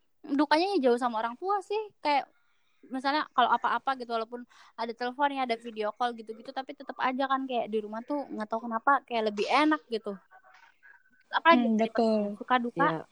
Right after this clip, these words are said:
Speaker 1: abis itu
Speaker 3: Hmm.
Speaker 1: udah.
Speaker 2: Udah suka duka doang.
Speaker 3: Udah. Banyak banget nanti
Speaker 1: Udah.
Speaker 3: pertanyaannya.
Speaker 2: Iya,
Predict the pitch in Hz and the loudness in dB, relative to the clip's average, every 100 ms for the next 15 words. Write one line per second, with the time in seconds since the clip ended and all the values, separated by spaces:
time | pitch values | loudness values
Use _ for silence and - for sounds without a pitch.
0 | - 240 277 320 - 151 - _ _ _ | -12 -10 -8 -10 -10 -18 -20 _ _ _
1 | - 220 - _ _ _ _ _ _ _ | -10 -10 -10 _ _ _ _ _ _ _
2 | 277 285 262 262 220 220 185 226 214 180 | 8 8 8 4 4 2 6 8 12 12
3 | 175 165 160 - _ _ 214 240 240 285 | 12 10 4 -8 _ _ 6 8 10 10
4 | 320 220 214 214 - 180 175 202 311 285 | 10 8 6 4 6 4 4 6 8 8
5 | 285 | 8